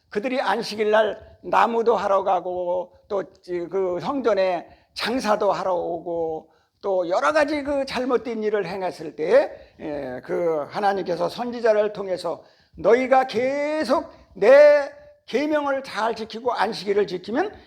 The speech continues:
너희들이 많은 축복을 받을 것이지만은 너희들이 그렇지 않으면은 이 모든 성에 불이 나서 너희들이, 예, 이제,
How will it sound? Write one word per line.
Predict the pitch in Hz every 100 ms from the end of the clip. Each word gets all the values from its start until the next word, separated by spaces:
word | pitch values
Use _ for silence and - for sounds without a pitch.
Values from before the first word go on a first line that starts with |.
| _
너희들이 | - 247 320 359 381
많은 | 349 - 359 392
축복을 | - 349 466 427 392
받을 | 277 302 320
것이지만은 | 294 - 170 160 185 269 175 - _ _ _
너희들이 | - 226 262 269 269
그렇지 | 208 233 - 220
않으면은 | 190 185 185 240 349 392 _ _ _
이 | - 180 233 226
모든 | 180 180 202 240 262
성에 | - 220 185 226 311 - _ _
불이 | - 170 196 277
나서 | 262 220 262
너희들이, | 277 208 180 208 302 - - -
예, | 160
이제, | 156 160 175 147